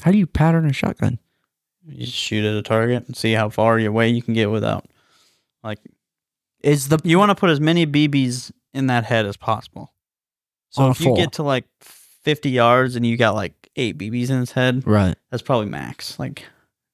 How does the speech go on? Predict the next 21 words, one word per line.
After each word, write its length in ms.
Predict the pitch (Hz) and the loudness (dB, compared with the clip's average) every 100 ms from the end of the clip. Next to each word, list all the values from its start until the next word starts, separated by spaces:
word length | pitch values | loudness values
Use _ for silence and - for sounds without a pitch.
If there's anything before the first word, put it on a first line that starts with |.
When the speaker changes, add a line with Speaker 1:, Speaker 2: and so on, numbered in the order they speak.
| _ _ | _ _
Speaker 1:
So, 520 | - 147 143 139 131 _ _ _ _ _ _ _ _ _ _ _ _ _ _ _ - | -2 4 6 6 4 _ _ _ _ _ _ _ _ _ _ _ _ _ _ _ -8
tell 160 | 117 | -2
me 80 | 104 | 0
if 100 | 123 | 2
I'm 160 | 175 190 | 0 2
wrong. 280 | 110 104 120 | 2 0 -2
I'm 140 | 104 | -2
gonna 120 | 101 92 | -2 -2
try 160 | 80 | -2
to 40 | 80 | -4
explain 380 | - - 104 | -4 -2 0
this 200 | 101 107 - | 0 -2 -4
to 60 | |
the 80 | 104 | -4
guys. 280 | 107 113 - _ - | 0 0 -2 _ -6
A 60 | 107 | -6
full 280 | - 131 139 | 0 0 2
choke, 320 | - 143 139 | 2 0 2
guys. 520 | 131 113 113 107 - _ _ _ _ _ _ _ _ _ _ _ _ _ | 2 2 2 0 -4 _ _ _ _ _ _ _ _ _ _ _ _ _
How 260 | - 139 156 | 0 2 2
far, 440 | - 139 135 131 | 2 2 2 2